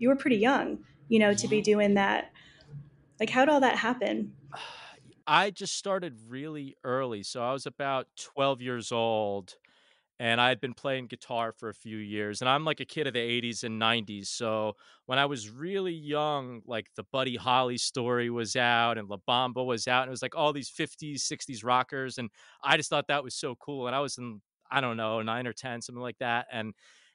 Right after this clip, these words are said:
Speaker 2: and that just resonated with me. And there was so much music in my house that, you know, my dad was really into The Dead and, like, all these different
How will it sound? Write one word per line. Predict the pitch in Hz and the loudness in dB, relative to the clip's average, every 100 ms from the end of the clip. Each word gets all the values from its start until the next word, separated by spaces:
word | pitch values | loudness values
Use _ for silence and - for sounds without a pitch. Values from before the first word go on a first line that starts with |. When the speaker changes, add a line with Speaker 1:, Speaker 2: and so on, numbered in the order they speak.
| - | -4
Speaker 2:
and | 127 123 117 117 104 | 0 2 0 -4 -2
that | 139 127 | -2 -2
just | 117 | -4
resonated | 123 139 147 135 123 113 | -2 -2 -2 -4 -4 -4
with | 117 123 | -6 -4
me. | 123 | -2
And | 123 | -2
there | |
was | 117 | -4
so | 151 | -4
much | 143 120 | -6 -6
music | 123 123 135 127 | -8 -8 -10 -8
in | 117 | -4
my | 107 | -4
house | 107 143 143 127 117 - - | 2 4 4 2 -2 -8 -8
that, | 113 110 127 | -6 -6 -6
you | 113 | -6
know, | 113 | -6
my | 113 110 | -6 -8
dad | 98 113 113 113 | -4 0 0 -2
was | 113 104 | -6 -8
really | 117 117 | -8 -6
into | 117 - 127 | -8 -10 -10
The | 131 | -10
Dead | 107 123 123 123 127 | -4 -2 0 0 0
and, | 120 113 | -4 -6
like, | 110 | -6
all | 123 | -4
these | 123 110 | -4 -8
different | 135 139 | -10 -12